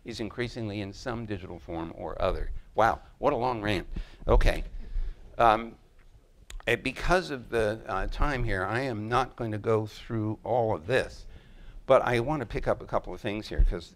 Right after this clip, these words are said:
uh, they're, uh, these are problems you can work on. Um, OpenFlow is just something I want to draw your attention to. It's a, a development that came out of Stanford in the last few years.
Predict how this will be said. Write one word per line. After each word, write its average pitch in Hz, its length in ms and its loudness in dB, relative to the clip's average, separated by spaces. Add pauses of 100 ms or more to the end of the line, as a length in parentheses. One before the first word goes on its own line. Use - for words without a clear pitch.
uh, 92 200 -6
they're, 98 300 -4 (200)
uh, 87 80 -10 (180)
these 135 200 -10
are 123 40 -6
problems 104 400 -4
you 110 120 -10
can 98 120 -16
work 98 220 -14
on. - 180 -12 (640)
Um, 104 440 4 (280)
OpenFlow 120 760 4
is 113 260 -2
just 135 220 -4
something 117 260 -2
I 107 40 -2
want 101 180 -2
to 92 40 -12
draw 101 180 2
your 90 160 -4
attention - 380 2
to. 92 240 4
It's 92 160 4
a, 98 240 0 (340)
a 107 120 -8
development 117 520 0
that 113 80 -8
came 113 180 -8
out 98 120 -2
of 90 80 -6
Stanford 104 440 -4
in 90 80 -10
the 92 60 -6
last 92 260 -4
few 98 120 -8
years. 80 360 -6